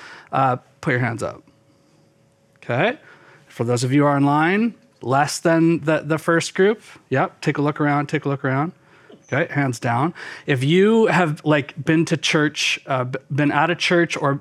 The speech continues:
or visited a church, like, for a short time, so let's say under those numbers that we just talked about,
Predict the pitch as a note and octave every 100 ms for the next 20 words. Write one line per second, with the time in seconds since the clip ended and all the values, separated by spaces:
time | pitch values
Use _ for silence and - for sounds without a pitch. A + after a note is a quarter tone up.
0 | - C#3+ B2+ A#2 E3+ F3 D#3+ D#3 - D3
1 | C#3 - C3 - - B2+ C3+ - - C3+
2 | - - A#2+ A2+ - C#3+ D3 - E3 C#3+
3 | C#3 - - _ E3+ F#3+ F#3+ F3 E3+ D3
4 | D3+ D3+ D3+ C3+ D3+ C#3+ A#2+ C3+ C#3+ -
5 | - - C3 - B2 A#2+ C3